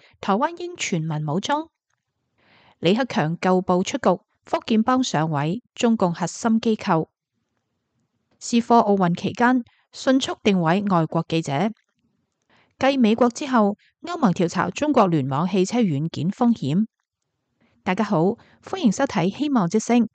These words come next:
今日頭條，我係林思明。今日係香港時間九月二十八號，禮拜六。喺節目開始之前，我哋先嚟睇一則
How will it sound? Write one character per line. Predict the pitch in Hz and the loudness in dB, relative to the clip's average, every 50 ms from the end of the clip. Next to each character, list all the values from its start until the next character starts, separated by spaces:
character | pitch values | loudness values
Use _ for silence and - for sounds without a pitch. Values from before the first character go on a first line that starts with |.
| - | -10
今 | - 339 330 | -10 -8 -6
日 | 320 262 - - | -4 -4 -4 -4
頭 | - 180 - | -4 -6 -6
條， | - - - 165 113 - - _ _ _ _ _ _ _ - | -6 -6 -6 -6 -6 -6 -10 _ _ _ _ _ _ _ -6
我 | 247 269 | -4 -2
係 | 277 | 0
林 | 240 151 120 | 0 -2 -2
思 | - - - 247 | -4 -4 0 2
明。 | 226 170 123 - - _ _ _ _ _ _ _ _ _ - | 2 2 0 -2 -8 _ _ _ _ _ _ _ _ _ -4
今 | - 247 247 | 0 2 2
日 | 226 | 2
係 | 185 180 185 180 175 180 214 226 - | 2 0 0 0 0 0 -2 -4 -8
香 | - 285 302 302 | -8 -6 -4 -2
港 | 254 185 160 190 | -2 -2 -2 -2
時 | 208 - 143 | -2 -4 -4
間 | - 185 180 180 185 - _ _ - _ _ _ - | -2 -2 0 0 -2 -4 _ _ -20 _ _ _ -4
九 | - 202 247 | -2 -2 0
月 | 302 302 254 | 0 0 -2
二 | 208 190 190 | 0 0 0
十 | - 180 165 | 0 -2 -4
八 | - - 175 180 170 | -2 -2 -2 -2 -2
號， | - - 175 156 160 160 - _ | -4 -2 0 0 0 0 -2 _
禮 | - 180 | -4 0
拜 | 170 170 | 0 2
六。 | 170 165 151 - - _ _ _ _ _ _ _ _ _ _ _ _ _ _ _ _ _ _ _ _ _ _ _ _ _ _ _ _ _ - | 2 2 2 0 -2 _ _ _ _ _ _ _ _ _ _ _ _ _ _ _ _ _ _ _ _ _ _ _ _ _ _ _ _ _ -4
喺 | - 202 | -2 -2
節 | - - 240 208 | 0 2 2 2
目 | 175 | 2
開 | 180 - - - 294 269 - | 0 -2 -2 -2 -2 -2 0
始 | - 196 | -2 -2
之 | - 247 | 0 -2
前， | 233 - - 190 165 196 _ _ - - - | -4 -2 -2 -4 -4 -4 _ _ -20 -16 -6
我 | - 226 | -2 2
哋 | 247 220 220 | 2 2 2
先 | - - 339 339 | 0 -4 -4 0
嚟 | 269 165 160 | 0 0 0
睇 | - - 170 | -2 -2 -2
一 | 165 196 220 | -2 -2 -2
則 | - - 262 254 233 | 0 0 0 0 -2